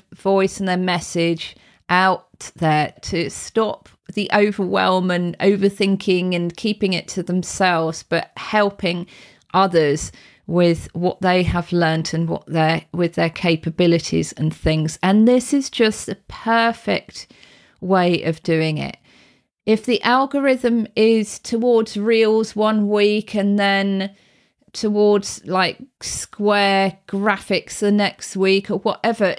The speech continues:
it, it doesn't worry us because we're doing it all anyway.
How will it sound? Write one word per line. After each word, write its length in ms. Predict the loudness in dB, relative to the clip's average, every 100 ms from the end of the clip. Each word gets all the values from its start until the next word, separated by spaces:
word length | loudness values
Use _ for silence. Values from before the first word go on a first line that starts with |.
| -2
it, 300 | -4 -4 _ _ _ -12
it 220 | -10 -10 _ -20 -4
doesn't 480 | -2 -2 -4 -2
worry 400 | 2 2 4 4
us 300 | 2 0 -4
because 420 | -6 -4 -2 -4 0
we're 140 | 0
doing 320 | 2 2 2
it 100 | 0
all 260 | 0 2 2
anyway. 600 | 2 2 0 0 -2 -4